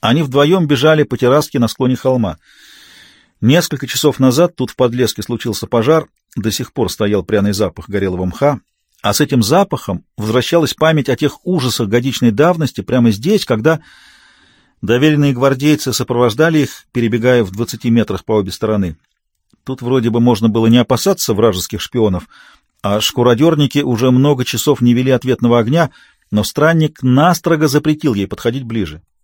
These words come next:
Совсем не так, как в прошлом году. Тогда солнце сияло в синем небе, а воздух был чист, и тогда убили её родителей.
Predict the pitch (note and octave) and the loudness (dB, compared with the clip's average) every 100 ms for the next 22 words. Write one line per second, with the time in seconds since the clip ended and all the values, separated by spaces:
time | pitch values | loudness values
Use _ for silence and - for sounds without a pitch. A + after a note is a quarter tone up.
0 | _ _ _ - G#2+ - B2 D3 D#3 C#3 | _ _ _ -8 -8 -4 -2 -2 0 -2
1 | - C3+ - E3 - G2+ F2+ D2 - _ | -2 -6 -2 -4 -2 -6 -6 -8 -16 _
2 | _ _ _ _ _ _ _ - A2 A2+ | _ _ _ _ _ _ _ -2 0 2
3 | E3 D#3 - F3 D#3+ - A2+ C3 B2+ A#2 | 2 2 2 2 2 -2 -6 -4 0 0
4 | G#2+ - A2+ G#2+ G#2 F#2 F2 G2+ A#2+ C#3 | 0 -2 -2 0 0 -2 -6 -4 0 0
5 | B2+ G#2+ C3 - F3+ F3+ - _ _ - | 0 -2 -2 -2 -4 -4 -6 _ _ -10
6 | - A2 B2 D#3 A#2 G#2 E3+ E3 A#2 A#2+ | -4 -2 0 -2 -2 -2 -2 0 0 0
7 | C3+ A#2+ G#2 E2+ D#2+ | -2 -4 -8 -10 -14